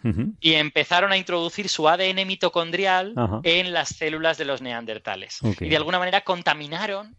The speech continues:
Speaker 2: entre
Speaker 1: Ujú.
Speaker 2: comillas, el
Speaker 1: Sí.
Speaker 2: A D N mitocondrial. Es decir, eh, y además, eh, lo bueno de esta hipótesis
Speaker 1: Ujú.
Speaker 2: es que es una hipótesis científicamente testable, que
Speaker 1: Claro.
Speaker 2: no solo es un relatito que yo os estoy contando.
Speaker 1: Ujú.
Speaker 2: Porque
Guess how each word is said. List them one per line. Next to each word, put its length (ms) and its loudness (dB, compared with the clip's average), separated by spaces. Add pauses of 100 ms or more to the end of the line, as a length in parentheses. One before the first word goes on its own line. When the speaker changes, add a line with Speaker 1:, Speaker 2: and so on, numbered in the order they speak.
Speaker 2:
entre 260 0
Speaker 1:
Ujú. 80 0
Speaker 2:
comillas, 560 -2
el 80 0
Speaker 1:
Sí. 60 6
Speaker 2:
A 40 4
D 140 0
N 140 -2
mitocondrial. 680 -6 (400)
Es 120 0
decir, 340 0 (240)
eh, 180 0
y 100 0
además, 340 2 (520)
eh, 320 2
lo 140 0
bueno 220 0
de 80 -4
esta 140 -6
hipótesis 680 -6
Speaker 1:
Ujú. 260 2 (160)
Speaker 2:
es 200 0
que 80 -2
es 120 -2
una 120 -4
hipótesis 420 -8
científicamente 680 -2
testable, 520 -8 (180)
que 80 -20
Speaker 1:
Claro. 120 2
Speaker 2:
no 80 2
solo 240 2
es 200 0
un 120 -6
relatito 440 2
que 80 -2
yo 120 0
os 80 -4
estoy 220 -6
contando. 520 -6
Speaker 1:
Ujú. 260 6
Speaker 2:
Porque 480 2